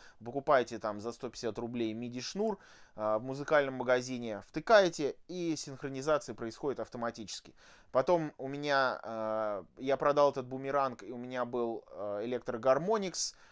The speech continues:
У Electro-Harmonix есть целых два классных лупера. Это сорок пять тысяч, вот модель, которая у меня была.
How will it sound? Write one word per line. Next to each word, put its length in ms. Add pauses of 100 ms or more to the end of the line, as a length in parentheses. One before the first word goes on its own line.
(120)
У 60
Electro-Harmonix 800
есть 200
целых 320
два 640
классных 500
лупера. 480
Это 540
сорок 340
пять 240
тысяч, 480 (360)
вот 200
модель, 320
которая 320
у 20
меня 220
была. 400